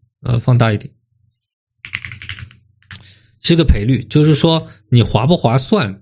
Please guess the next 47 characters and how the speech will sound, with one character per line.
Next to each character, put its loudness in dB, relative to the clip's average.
比 2
如 4
说 2
我 2
们 2
一 2
块 0
钱， -2
对 0
吧？ -2
然 2
后 4
如 4
果 4
说 2
一 2
块 0
钱 2
的 2
股 -2
票， 2
它 2
这 0
样 2
涨， -2
涨， 2
涨， 0
涨 2
到 4
比 -2
如 2
说 4
现 0
在 2
已 0
经 2
五 0
块 -2
钱 -2
了， -6
那 2
它 0
再 0
往 0
上 2
面 2
去， 0